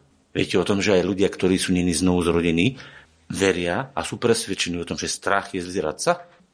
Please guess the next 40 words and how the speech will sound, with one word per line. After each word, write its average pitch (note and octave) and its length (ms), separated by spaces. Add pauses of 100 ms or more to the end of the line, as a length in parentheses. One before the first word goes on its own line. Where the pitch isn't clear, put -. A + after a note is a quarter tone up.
Ja E2+ 160
som F#2 160
ich - 80
to F#2 80
počul A#2+ 320
učiť. - 240 (560)
A - 80
hovorí, F#2 240
Ak D#2+ 80
sa F#2 160
rozhoduješ G2 320
zo - 80
strachu, - 320 (400)
rozhoduješ E2+ 480
sa G#2+ 80
zle. A#2+ 220 (500)
Musíš F#2 260
sa F2+ 80
rozhodnúť F2+ 380
z - 60
triezvého F#2 500
uvaženia. D2+ 580 (360)
A F#2 80
v F#2 80
našom E2+ 320
ponímaní G#2 640 (100)
potrebuješ G2 380
sa E2+ 120
rozhodnúť F2+ 360
z - 80
toho, F2 160
čo F#2 180
hovorí F2 320
Boh. - 300 (200)
Lebo F#2+ 200
zvestovať, A2 640
rozprávať A#2 680 (200)
bude A2 240 (160)
tvoje A#2+ 600 (280)
meno G#2 500